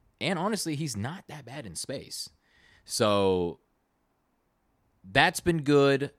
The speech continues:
I think the, the key difference, though, is what you, what you mentioned, which is the physicality and the fact that these guys are just, I don't know. I think, I think it's so much easier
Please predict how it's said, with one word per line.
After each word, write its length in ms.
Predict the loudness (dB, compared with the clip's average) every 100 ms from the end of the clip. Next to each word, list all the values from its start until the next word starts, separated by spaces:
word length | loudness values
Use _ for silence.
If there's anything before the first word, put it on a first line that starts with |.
| -4
I 200 | 2 2
think 460 | 0 -4 -6 -6 -6
the, 140 | -6 -6 _
the 120 | -8 -6
key 200 | -4 -2
difference, 400 | -2 -2 -8 -4
though, 180 | -2 -2
is 600 | -4 -6 -6 -6 -6 -8 -12
what 200 | -6 -6
you, 220 | -6 -8 -10 -14 -10
what 180 | -8
you 100 | -8
mentioned, 320 | -10 -10 -12 -14
which 160 | -14
is 100 | -16
the 100 | -16
physicality 640 | -12 -12 -10 -6 -6 -6 -8
and 80 |
the 60 | -8
fact 180 | -8 -8
that 60 |
these 160 | -12 -8
guys 160 | -8 -8
are 60 |
just, 160 | -10 -10
I 60 | -6
don't 80 | -4
know. 160 | -4 -6 -16 -6
I 120 | -2
think, 300 | -2 -4 _ _ _ _ _ _ _ _ -4
I 100 | -2
think 160 | -2 -4
it's 140 | -4
so 220 | -2 0 0
much 280 | -2 -4 -8
easier 800 | -8 -6 -4 -4 -4 -4 -8